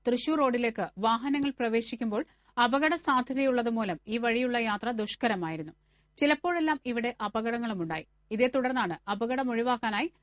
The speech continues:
റോഡിൽ കണ്ണാടി സ്ഥാപിക്കണമെന്ന നിർദ്ദേശം ഉയർന്നു വന്നത്.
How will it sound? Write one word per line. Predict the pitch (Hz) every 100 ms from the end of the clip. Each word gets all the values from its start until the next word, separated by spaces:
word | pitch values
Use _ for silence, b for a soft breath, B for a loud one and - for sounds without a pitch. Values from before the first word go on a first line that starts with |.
| _ 233
റോഡിൽ | 254 277 302
കണ്ണാടി | - 247 269 285
സ്ഥാപിക്കണമെന്ന | 311 277 247 254 277 269 262 254
നിർദ്ദേശം | 226 214 220 226 196 -
ഉയർന്നു | 208 214 185
വന്നത്. | 165 160 160